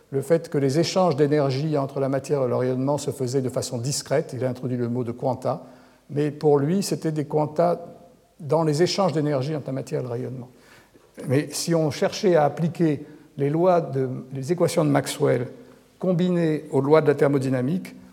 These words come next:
on trouvait cette courbe divergente aux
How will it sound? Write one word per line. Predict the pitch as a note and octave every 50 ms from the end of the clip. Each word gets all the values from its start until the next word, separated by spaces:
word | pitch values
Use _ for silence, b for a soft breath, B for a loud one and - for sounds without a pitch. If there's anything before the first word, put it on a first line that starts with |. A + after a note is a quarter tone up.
| B B
on | - D#3
trouvait | D3 D3+ D#3 D#3+ D3 C#3+ E3 E3+
cette | E3 - D#3 - -
courbe | - - F#3+ F3 D#3+ C3+ B2+ C#3+ - - -
divergente | D3 B2 E3+ F3+ F3+ F3+ D3 C#3+ B2+ E3 D#3 D3 C#3 - - - - - - - _ _ _ -
aux | - D3